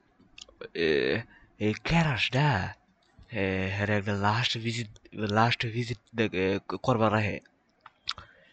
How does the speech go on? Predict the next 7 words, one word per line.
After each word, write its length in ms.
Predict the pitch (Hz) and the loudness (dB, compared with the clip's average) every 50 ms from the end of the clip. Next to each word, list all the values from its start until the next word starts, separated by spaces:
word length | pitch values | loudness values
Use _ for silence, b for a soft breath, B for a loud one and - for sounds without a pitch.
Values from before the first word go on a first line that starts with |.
| b b b _ _ - - | b b b _ _ -4 -2
তখন, 380 | 117 113 113 110 107 104 104 98 - _ _ _ _ - - - _ _ _ _ _ - - - - - | 0 2 2 0 0 -2 -6 -10 -14 _ _ _ _ -20 -20 -20 _ _ _ _ _ -20 -20 -16 -6 0
এ, 160 | 113 110 110 110 - _ _ _ _ _ _ _ - - - - - _ _ _ _ _ _ _ _ - | 2 2 2 2 0 _ _ _ _ _ _ _ -20 -20 -20 -20 -20 _ _ _ _ _ _ _ _ -4
এই, 440 | 117 123 120 117 117 117 117 117 - | 0 2 4 4 4 4 4 2 2
এই 100 | - 120 | 0 0
মেইন 300 | 120 123 117 127 135 139 | 0 0 0 0 0 0
ক্যারেক্টারের 640 | 131 123 120 123 120 - 127 127 120 127 117 117 113 | 0 0 0 0 0 2 0 2 4 4 2 2 2
একটা 340 | 113 113 107 107 104 101 | 2 4 4 4 4 2